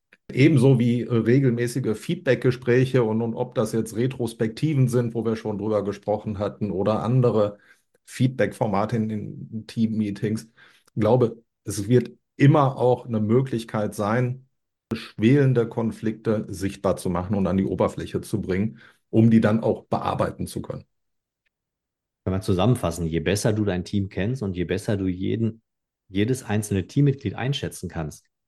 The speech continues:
Speaker 2: desto eher wirst du einen Konflikt erahnen können. Und je gefestigter dein Team ist, desto höher ist die Wahrscheinlichkeit, dass die einen aufkommenden Konflikt selbst erkennen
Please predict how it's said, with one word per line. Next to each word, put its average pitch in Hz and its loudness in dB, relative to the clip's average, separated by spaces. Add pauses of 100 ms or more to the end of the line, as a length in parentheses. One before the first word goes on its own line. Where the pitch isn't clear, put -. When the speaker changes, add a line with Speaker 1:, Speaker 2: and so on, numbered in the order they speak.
Speaker 2:
desto - -2
eher 123 4
wirst 101 0
du 110 -2
einen 101 -2
Konflikt - -6
erahnen 92 -4
können. - -18 (1200)
Und 107 4 (920)
je 110 2
gefestigter 143 0
dein 87 -2
Team 87 -8
ist, - -18 (960)
desto 92 0
höher 101 4
ist 117 0
die 117 0
Wahrscheinlichkeit, 107 -2
dass 104 -4
die 104 -4
einen 90 -4
aufkommenden 101 -4
Konflikt - -6
selbst - -2
erkennen 135 0